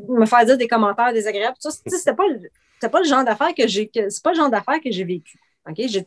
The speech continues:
toujours eu beaucoup de respect autour de moi, étonnamment. Euh, mais j'ai des amis qui en ont vécu. Récemment, j'ai appris que, euh, ben,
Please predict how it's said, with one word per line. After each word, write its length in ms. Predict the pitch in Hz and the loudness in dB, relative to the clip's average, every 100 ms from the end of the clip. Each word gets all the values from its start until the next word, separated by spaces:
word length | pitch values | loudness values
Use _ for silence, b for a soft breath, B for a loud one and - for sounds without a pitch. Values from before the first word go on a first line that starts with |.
| - | -2
toujours 280 | 285 403 403 | 2 6 6
eu 40 | |
beaucoup 220 | 208 202 | 4 2
de 80 | 254 | 2
respect 320 | 220 220 - | 2 0 -2
autour 220 | 208 185 160 | -2 -4 -6
de 80 | |
moi, 180 | 160 156 - _ _ - | -6 -6 -10 _ _ -12
étonnamment. 400 | 170 175 165 156 - _ _ _ _ _ B B B B - | -4 -2 -2 -6 -10 _ _ _ _ _ B B B B -2
Euh, 320 | 170 170 170 - 180 | 2 4 2 0 0
mais 60 | |
j'ai 120 | 185 185 | 2 4
des 180 | 180 | 2
amis 180 | 175 214 | 2 2
qui 100 | 277 | 0
en 80 | 262 | 0
ont 100 | 220 | 0
vécu. 340 | 196 175 220 - _ _ _ _ _ _ _ _ _ B B - | -2 -4 -12 -12 _ _ _ _ _ _ _ _ _ B B 0
Récemment, 680 | 185 285 285 220 202 254 349 | 4 4 4 2 2 0 -2
j'ai 200 | 208 190 | -4 -2
appris 400 | 180 - 262 294 - | -2 -2 -4 -4 -2
que, 340 | 208 220 233 - 180 | -2 0 -2 -6 -8
euh, 160 | 170 | -6
ben, 160 | 160 | -8